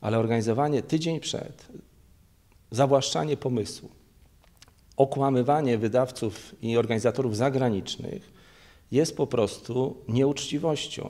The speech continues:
A mam takie jednoznaczne informacje i sygnały, że wasi reprezentanci okłamywali wydawców zagranicznych, o-, wydawców krajowych i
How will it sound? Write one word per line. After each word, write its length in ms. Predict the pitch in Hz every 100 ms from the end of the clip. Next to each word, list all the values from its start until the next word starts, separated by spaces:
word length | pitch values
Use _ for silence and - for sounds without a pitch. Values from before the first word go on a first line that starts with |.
| -
A 100 | 98
mam 260 | 120 160 160
takie 260 | 156 -
jednoznaczne 680 | 117 113 104 117 131 - 110
informacje 640 | 117 - 120 110 113 113
i 20 | 101
sygnały, 640 | - 104 90 85 113 156 - - - - -
że 140 | 107 110
wasi 320 | 143 165 135
reprezentanci 1040 | 127 127 110 117 107 98 90 - 117 123 165 - - _ -
okłamywali 1000 | 156 - 147 131 110 101 98 104 107 - - - - 107
wydawców 540 | 113 117 117 - 98
zagranicznych, 840 | 104 104 104 95 90 - 104 98
o-, 120 | - -
wydawców 520 | 120 151 147 - -
krajowych 800 | - 113 104 104 95 104 110 - - - - - - - -
i 360 | 143 156 175